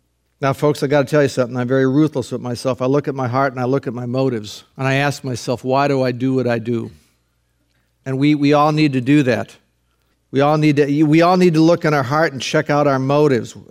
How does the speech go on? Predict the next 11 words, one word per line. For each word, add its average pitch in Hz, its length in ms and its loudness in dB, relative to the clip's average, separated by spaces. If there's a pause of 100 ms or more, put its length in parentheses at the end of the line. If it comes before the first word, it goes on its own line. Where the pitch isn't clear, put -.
(200)
I 170 180 2
ask 180 260 2
myself, 127 800 -4
"Why 156 260 2
do 185 140 4
I 160 80 4
want 156 280 2
this 143 180 -4
church - 340 -4
to 139 100 -10
grow?" 127 500 0